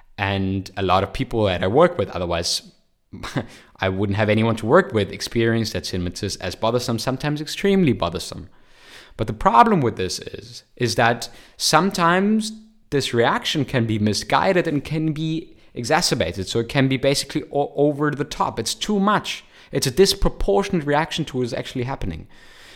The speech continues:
Because underlying, we know that in ninety-nine percent of the cases, tinnitus is not dangerous. Therefore, you don't need to specifically react to your tinnitus in the way you often do. And that reaction goes over and over and over again.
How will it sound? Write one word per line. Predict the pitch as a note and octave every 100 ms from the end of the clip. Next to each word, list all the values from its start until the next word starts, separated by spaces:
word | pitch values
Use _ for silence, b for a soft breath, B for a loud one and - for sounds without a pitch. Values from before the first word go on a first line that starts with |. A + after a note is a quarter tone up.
| B
Because | D3 D3+ -
underlying, | F3 A#3+ G3 G#2+ F2+ E2+ F2 G#2 -
we | B2+ D3+
know | G3+ G#3
that | D3+ C#3+
in | C3
ninety-nine | D3+ F#3 E3+ F3
percent | F3 - E3
of | C#3+
the |
cases, | C#3 D#3+ D#3+ D3+
tinnitus | - F3 E3 D#3+
is | D#3
not | D#3+ D3
dangerous. | E3+ F#3+ F#3+ A2+ - - - b b b b b b
Therefore, | D3+ E3
you | D#3+
don't | E3 F3+ F3 F3
need | G3 G#3+ G#3+ -
to | D#3+
specifically | - C3 - G3 F3 B2+ G2+
react | G#2 E3+ G#3
to | - A2+
your | F#2
tinnitus | A#2+ A2 A2 A2
in |
the | A2+
way | G#2+ A#2+
you | A#2
often | A#2 A#2+ B2 B2
do. | G3+ D3+ F#2+ b b b b b b b b
And | B2
that | C3 C3
reaction | D3 D#3+ - F3+
goes | D#3+ D#3
over | E3 E3+
and | E3
over | E3 E3
and | E3+
over | D#3+ D#3+
again. | D3+ F#3+ D#3 F#2+